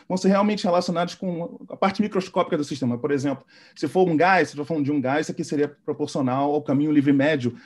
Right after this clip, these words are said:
das partículas que colidem nesse gás, por exemplo, o ar, aqui ao meu redor.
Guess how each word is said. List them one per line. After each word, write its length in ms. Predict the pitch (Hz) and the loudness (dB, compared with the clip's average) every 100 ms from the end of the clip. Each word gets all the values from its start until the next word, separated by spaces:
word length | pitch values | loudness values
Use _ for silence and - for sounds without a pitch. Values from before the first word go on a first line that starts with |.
| - | -6
das 140 | - 131 | -4 -2
partículas 500 | 120 - 170 170 131 | -4 -4 -8 -8 -10
que 100 | 139 | -8
colidem 540 | 131 131 139 127 123 - | -4 0 0 0 -2 -4
nesse 200 | 135 131 | -4 -2
gás, 200 | 127 123 | -2 -2
por 120 | 139 | -2
exemplo, 260 | 123 131 127 | -2 -2 -4
o 60 | |
ar, 300 | 113 110 - _ | -6 -6 -14 _
aqui 260 | 107 - 123 - _ _ _ _ - | -20 -18 -20 -20 _ _ _ _ -6
ao 80 | 127 | -2
meu 80 | |
redor. 320 | 120 107 101 | 0 -2 -8